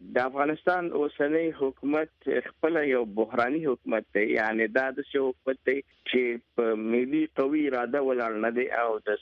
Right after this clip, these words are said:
سولې د اجنډا سره د ابتدا نه تر اوسه پورې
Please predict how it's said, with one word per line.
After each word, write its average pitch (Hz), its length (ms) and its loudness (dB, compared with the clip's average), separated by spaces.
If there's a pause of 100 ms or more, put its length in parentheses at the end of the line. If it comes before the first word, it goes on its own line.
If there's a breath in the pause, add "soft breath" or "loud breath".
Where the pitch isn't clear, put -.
سولې 160 280 2
د 127 60 0
اجنډا 110 580 0 (120)
سره 120 360 2
د 101 60 -2
ابتدا 117 520 4
نه 170 100 2
تر 147 200 2
اوسه 143 280 2
پورې 107 360 2